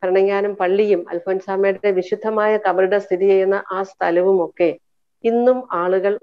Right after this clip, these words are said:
ഓടി ചെല്ലുന്നത് അവർക്ക് ജീവിച്ചിരുന്ന കാലത്ത് അൽഫോൻസാമ്മ ഒരുപാട് പേർക്ക് പ്രത്യാശയും പ്രതീക്ഷയും സന്തോഷവും നൽകി എങ്കിൽ ഇന്നും അത് ചെയ്യുന്നു. അങ്ങനെ ഒരാളെ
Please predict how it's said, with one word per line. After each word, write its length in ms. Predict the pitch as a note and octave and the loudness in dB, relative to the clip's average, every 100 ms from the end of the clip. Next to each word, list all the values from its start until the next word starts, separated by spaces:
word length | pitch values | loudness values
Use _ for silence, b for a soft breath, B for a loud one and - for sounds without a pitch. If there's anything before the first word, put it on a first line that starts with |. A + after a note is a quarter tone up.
| F3+ | -2
ഓടി 200 | F3+ F#3 | 0 0
ചെല്ലുന്നത് 640 | F#3+ E3+ E3+ F3 D#3+ D3 - _ _ _ A3 | 0 0 0 0 -2 -4 -8 _ _ _ -4
അവർക്ക് 580 | A#3 C#4+ C#4+ - D#4 G3+ | 0 0 -2 -4 -4 -2
ജീവിച്ചിരുന്ന 580 | A3 C4 C4+ C#4+ C#4+ C#4+ | 0 0 -2 -2 0 0
കാലത്ത് 400 | A#3+ G3+ G3+ A3 | 0 -2 0 -2
അൽഫോൻസാമ്മ 720 | G#3+ F#3+ G#3 G#3 G#3+ G#3 G#3+ | -2 -4 -2 -2 -2 0 2
ഒരുപാട് 480 | G3+ G3 G3+ G#3 G#3 | 4 4 4 2 2
പേർക്ക് 480 | G3+ G3 G3 G3+ G3 B | 2 0 0 -2 -2 B
പ്രത്യാശയും 880 | _ - F#3+ G#3 G#3 G#3 A3 G#3+ G3+ | _ -8 2 4 4 4 2 2 4
പ്രതീക്ഷയും 760 | F#3+ G3 G#3+ G#3+ - A3 G#3+ | 2 2 0 0 0 2 0
സന്തോഷവും 760 | G#3 G3 G3 G#3 G#3+ - A#3 A3+ | 0 -2 0 0 -2 -2 -2 -2
നൽകി 320 | G3 F#3 F#3+ | -2 -2 -2
എങ്കിൽ 560 | G#3+ - F#3 F3+ F3 C#3+ - _ _ - | -4 -2 -2 -2 -2 -4 -10 _ _ -4
ഇന്നും 440 | A#3+ B3 C#4 D4 | -2 0 -2 -4
അത് 140 | F#3 F3+ | -2 -2
ചെയ്യുന്നു. 600 | F#3 F#3 E3+ E3+ E3 E3 _ _ - | -2 0 0 0 -2 -8 _ _ -8
അങ്ങനെ 380 | A3+ C4+ C#4 | -4 0 2
ഒരാളെ 640 | G#3+ F#3+ E3 E3 F3+ A#3 | 4 2 -2 -2 -2 -4